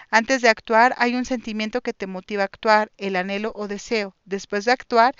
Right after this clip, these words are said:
hay un sentimiento que te enseña a repetir la acción en el futuro, la recompensa. Señal, anhelo, respuesta, recompensa.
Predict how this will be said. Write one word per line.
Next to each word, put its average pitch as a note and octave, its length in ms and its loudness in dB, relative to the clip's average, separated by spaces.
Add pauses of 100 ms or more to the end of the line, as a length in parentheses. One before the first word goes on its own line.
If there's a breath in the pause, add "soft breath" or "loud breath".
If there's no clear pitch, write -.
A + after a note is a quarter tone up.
(280 loud breath)
hay E4+ 140 4
un F#4+ 100 2
sentimiento B3+ 540 -4
que A#3+ 140 -6
te A3 100 -8
enseña G#3+ 320 -2
a G#3 40 4
repetir G3+ 440 -6
la F#3+ 80 -2
acción G#3 300 -6
en G#3 120 -4
el F#3 100 -6
futuro, E3+ 460 -14 (120)
la F#3 160 2
recompensa. F3+ 720 -8 (480 loud breath)
Señal, B3 720 2
anhelo, C4 640 0 (220)
respuesta, A#3+ 640 0
recompensa. G3+ 720 -6